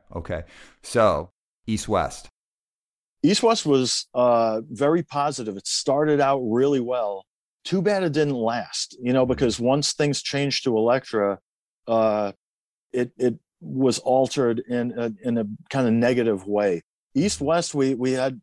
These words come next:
Speaker 2: uh, an A and R guy that really got the band. He was really super excited about everything. It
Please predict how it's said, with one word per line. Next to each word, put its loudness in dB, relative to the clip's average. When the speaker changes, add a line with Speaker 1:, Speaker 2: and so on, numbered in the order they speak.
Speaker 2:
uh, -2
an -10
A -4
and -4
R -4
guy 0
that -4
really -2
got -6
the -10
band. -4
He -4
was -6
really 4
super 0
excited 0
about 2
everything. -2
It -6